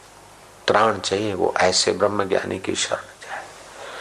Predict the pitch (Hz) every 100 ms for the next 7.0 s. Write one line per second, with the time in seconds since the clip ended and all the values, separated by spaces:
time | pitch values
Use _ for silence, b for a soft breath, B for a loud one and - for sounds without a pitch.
0 | B B B B B B B B B B
1 | - - 120 139 143 143 143 123 123 127
2 | 131 113 120 123 110 120 123 120 117 117
3 | 117 - 107 - 117 113 107 113 117 117
4 | 98 120 120 90 87 - - - - -
5 | - - - - - - - - 98 98
6 | 98 87 82 - 104 95 85 - 87